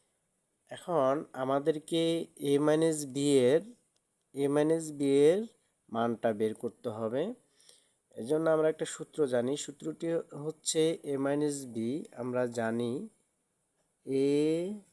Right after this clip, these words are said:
minus b হোল স্কয়ার সমান,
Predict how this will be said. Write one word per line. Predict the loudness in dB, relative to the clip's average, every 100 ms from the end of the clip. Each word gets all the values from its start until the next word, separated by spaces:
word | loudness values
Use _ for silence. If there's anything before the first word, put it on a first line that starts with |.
| _ -12 -6 -2
minus | 0 0 0 0 -2 -4 -8 -10 -14 -18 -6
b | -2 -2 -2 -4 -8 -16 _ _ _ _ _ _ _ _ _ _ _ _ _
হোল | -4 -4 -4
স্কয়ার | 0 2 4 2 -2 -6
সমান, | -2 0 0 -2